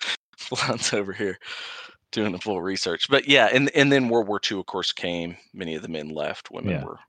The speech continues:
Speaker 1: kinda forced into these positions. And then, um, as the men came back, some sense of normalcy came back.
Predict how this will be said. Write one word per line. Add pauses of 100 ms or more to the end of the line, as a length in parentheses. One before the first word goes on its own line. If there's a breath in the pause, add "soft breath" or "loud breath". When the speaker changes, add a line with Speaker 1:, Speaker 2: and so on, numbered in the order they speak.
(120)
Speaker 1:
kinda
forced
into (760 loud breath)
these
positions.
And
then,
um, (420)
as
the
men
came
back, (320)
some
sense
of
normalcy
came
back.